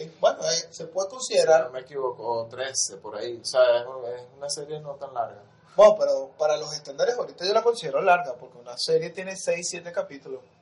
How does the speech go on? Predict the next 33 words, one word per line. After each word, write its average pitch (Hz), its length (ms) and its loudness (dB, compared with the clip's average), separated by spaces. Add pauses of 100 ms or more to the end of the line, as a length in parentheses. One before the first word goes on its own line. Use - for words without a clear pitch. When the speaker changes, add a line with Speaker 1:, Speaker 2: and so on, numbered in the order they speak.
Speaker 1:
ocho 143 300 -10
capítulos, 139 520 -2 (380)
porque 156 400 4 (400)
tiene 135 220 -8
como 170 180 0
más. 147 140 -4
Speaker 2:
Las 139 100 -4
series 117 260 -8
de 135 100 -10
veintipico 110 600 -8
de 120 80 2
episodios, 107 720 -4
Speaker 1:
Ah, 143 400 0
Speaker 2:
o - 40 -16
Speaker 1:
claro. 117 480 0
Speaker 2:
sea, - 80 -18
Friends, 120 380 -2
Will 107 160 -14
and 107 160 -12
Grace, 123 240 -2
que 113 140 -14
duran 113 280 -10
temporadas 117 600 0
y 104 60 -16
episodios, 107 500 -6 (160)
o - 40 -20
sea, - 260 -2 (680)
cuando 113 260 -4
veo 110 120 6
estos 131 240 -6
formatos, 127 500 -4
pues, 135 160 -16
mi - 100 -20